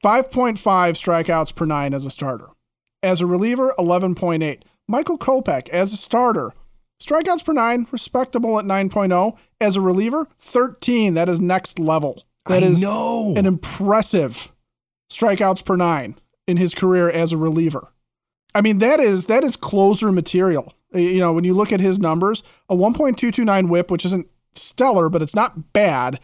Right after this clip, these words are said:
Speaker 1: but thirteen strikeouts per nine and, and a walk to, to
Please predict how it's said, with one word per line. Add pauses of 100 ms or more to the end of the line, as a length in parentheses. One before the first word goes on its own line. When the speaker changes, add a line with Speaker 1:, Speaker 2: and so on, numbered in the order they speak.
(340)
Speaker 1:
but
thirteen
strikeouts
per
nine (360)
and,
and
a
walk
to,
to